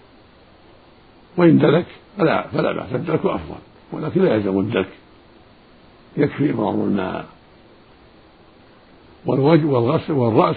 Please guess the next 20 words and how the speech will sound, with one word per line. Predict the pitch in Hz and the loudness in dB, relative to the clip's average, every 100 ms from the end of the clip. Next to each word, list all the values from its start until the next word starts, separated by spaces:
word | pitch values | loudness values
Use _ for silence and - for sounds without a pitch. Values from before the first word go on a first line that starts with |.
| - | -4
يمسحه | - 127 117 117 | -4 -4 -4 -4
مرة | 123 101 - 95 | -4 -4 -6 -8
واحدة، | 87 - - 82 - | -8 -10 -14 -18 -12
هذا | 76 | -8
هو | - | -8
الأفضل. | - - - - - - - - - - - - - - - | -8 -8 -10 -16 -18 -20 -20 -20 -20 -20 -20 -20 -20 -20 -12
يمسح | 117 107 | -10 -6
رأسه | 107 123 113 123 | -6 -4 -6 -2
مرة | 123 110 110 107 110 | -2 0 -4 -4 -2
واحدة | 113 123 | -2 -2
مع | 117 104 | 0 -2
الأذنين، | 110 104 104 101 101 82 - - - - - - - - - | 0 0 2 4 2 0 -8 -20 -20 -20 -20 -20 -20 -20 -8
يبدأ | 104 110 110 | -6 -2 -2
بالمقدمة | 110 104 98 117 117 151 170 - - - - - - - - - _ - | 0 0 0 -2 0 -2 -4 -8 -20 -20 -20 -20 -20 -20 -20 -20 _ -10
إلى | 110 104 | -2 -2
قفاه، | 107 104 104 160 | 0 -2 -2 -2
ثم | 143 147 135 | 0 0 2
يعيد | 113 131 113 | 0 0 0
يديه | 107 135 117 | -2 -2 -2
إلى | 104 95 | -2 -4